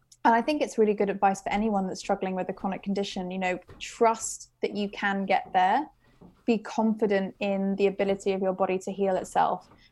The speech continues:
And then changes will really start to happen, because again, it's, you know, it's that signaling to the brain. If you get that right, you know, decrease the stress and, and, and get into a better mind state, then, you know, actual physical healing will start to happen as well.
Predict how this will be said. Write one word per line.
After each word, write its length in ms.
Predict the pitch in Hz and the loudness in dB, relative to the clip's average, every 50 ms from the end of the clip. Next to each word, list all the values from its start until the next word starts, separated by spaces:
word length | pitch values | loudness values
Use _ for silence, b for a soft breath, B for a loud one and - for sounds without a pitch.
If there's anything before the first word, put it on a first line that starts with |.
| b _ - | b _ 0
And 140 | - 220 233 | 2 4 4
then 140 | 254 269 262 | 4 4 4
changes 360 | - 285 277 269 269 247 233 | 2 2 2 2 2 2 0
will 100 | 240 214 | 0 2
really 200 | 214 214 208 208 | 2 2 0 0
start 300 | 214 - 214 185 - - | 0 2 2 2 2 0
to 60 | - | -4
happen, 440 | 185 202 233 233 - 175 170 170 170 | -6 -6 -8 -6 -6 -6 -6 -6 -6
because 300 | - 190 - 233 220 226 | -8 -6 -6 -6 -4 -4
again, 260 | 240 247 254 269 240 | 0 2 2 2 2
it's, 180 | - - - - | 0 -4 -8 -8
you 120 | - 220 | -6 -4
know, 80 | 202 190 | -4 -4
it's 200 | - - - - | -6 -8 -8 -4
that 200 | - 202 - - | -4 -4 -4 -2
signaling 500 | - - 254 254 262 226 202 190 190 185 | 0 0 0 0 0 -4 -2 -2 -4 -6
to 80 | - - | -6 -8
the 80 | 190 | -8
brain. 360 | 185 - 196 196 196 185 - | -2 0 2 2 2 2 0
If 140 | 180 185 - | -4 -8 -8
you 60 | 233 | -6
get 220 | 214 - - - - | -2 0 -2 0 2
that 220 | - 202 190 - 202 | 0 0 0 0 0
right, 480 | 214 214 190 - - 117 - - - - - _ B B B B B B B - | 2 2 2 2 0 -2 -6 -12 -18 -20 -20 _ B B B B B B B -8
you 80 | 202 185 | -6 -4
know, 60 | 185 | -2
decrease 500 | 190 196 196 - - 240 233 233 220 - | -2 -4 -4 -2 0 0 0 0 0 -4
the 120 | - 208 | -10 -12
stress 540 | - - - 196 175 113 - - - - - | -10 -4 0 2 2 2 2 -2 -6 -8 -6
and, 300 | 170 165 165 165 - - - - | -6 -4 -4 -6 -8 -10 -10 -10
and, 180 | - - - - _ _ - | -10 -10 -10 -12 _ _ -10
and 160 | - 185 196 - | -8 -8 -6 0
get 160 | - 220 214 | 0 2 2
into 240 | 220 214 208 208 - | 2 0 -2 -4 -4
a 40 | 196 | -2
better 280 | 196 190 180 180 - - - - | 0 2 2 2 0 -2 -6 -6
mind 420 | 208 202 196 190 196 196 196 202 196 | -2 0 0 0 0 0 -2 -4 -6
state, 400 | - - - - - - - - | -4 -4 -2 -2 -2 -4 -6 -4
then, 380 | 196 190 185 185 180 185 - - _ _ _ _ _ - | -4 -2 -2 -2 -4 -6 -10 -12 _ _ _ _ _ -10
you 80 | - 190 | -8 -6
know, 180 | 165 156 - - - | -6 -6 -8 -8 -6
actual 580 | - - - - - - 196 185 180 190 185 _ _ _ _ _ _ - | -6 -6 -6 -8 -6 -4 -2 -2 -2 -4 -6 _ _ _ _ _ _ 2
physical 400 | 302 277 254 247 - - 165 175 | 2 4 4 2 2 2 -2 -2
healing 500 | - 190 180 175 165 180 185 185 190 - | -2 -4 -4 -4 -6 -8 -10 -12 -12 -10
will 240 | - 196 185 175 180 | -6 -4 -4 -4 -4
start 340 | - - - 185 - - - | -8 -6 -4 -4 -4 -6 -8
to 60 | - | -10
happen 340 | 185 185 170 - - - 170 | -6 -6 -6 -6 -8 -12 -10
as 140 | 170 170 - | -10 -6 -2
well. 320 | 175 160 165 160 - - | -2 0 -2 -2 -6 -10